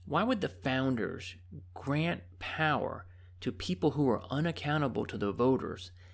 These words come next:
and given a lifetime appointment? So they were given the power to offer opinions, not rulings.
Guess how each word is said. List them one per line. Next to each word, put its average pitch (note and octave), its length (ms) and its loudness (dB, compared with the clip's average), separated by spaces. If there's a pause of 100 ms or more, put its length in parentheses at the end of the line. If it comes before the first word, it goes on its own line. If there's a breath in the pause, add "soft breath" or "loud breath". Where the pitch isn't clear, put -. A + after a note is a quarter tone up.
(300 soft breath)
and G#2+ 220 -2
given D3 240 6
a A2+ 100 6
lifetime C#3 560 2
appointment? D3 560 -2 (1200 soft breath)
So - 140 2
they D3+ 140 6
were C#3+ 120 2
given E3 300 2
the F3 80 2
power D3 320 2
to - 80 -2
offer B2 320 2
opinions, G#2 520 -2
not A2+ 300 0
rulings. C3 540 2